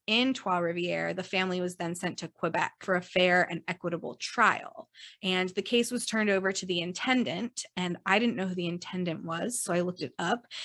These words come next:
And apparently it was a position second in command to the governor of the colony,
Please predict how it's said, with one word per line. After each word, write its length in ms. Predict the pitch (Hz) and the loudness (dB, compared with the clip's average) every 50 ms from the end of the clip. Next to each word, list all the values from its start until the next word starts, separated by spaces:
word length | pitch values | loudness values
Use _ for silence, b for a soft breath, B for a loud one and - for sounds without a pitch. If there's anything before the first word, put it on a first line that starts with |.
| B B | B B
And 120 | 202 196 | -2 -2
apparently 560 | 180 - - 240 254 262 254 - 202 208 202 196 | -2 0 2 4 4 4 4 4 4 2 2 2
it 20 | |
was 140 | 165 196 202 | 0 -2 -4
a 60 | 202 | -8
position 460 | - - - 185 190 - - 180 180 - | -10 -6 -4 -2 0 0 0 0 -2 0
second 320 | - 240 233 247 285 285 | 2 2 2 4 2 2
in 100 | 277 269 | 0 0
command 380 | - 240 214 202 202 190 202 - | 0 0 0 0 0 0 -2 -2
to 60 | 196 | -4
the 60 | 185 | -6
governor 480 | 180 - - 190 190 202 180 175 170 - | -2 4 6 6 6 6 2 -2 -2 -4
of 100 | 180 - | -6 -10
the 60 | 180 | -10
colony, 640 | - - 123 131 127 160 165 - 208 240 269 277 | -8 -6 -4 -4 -4 -6 -8 -6 -4 -4 -4 -4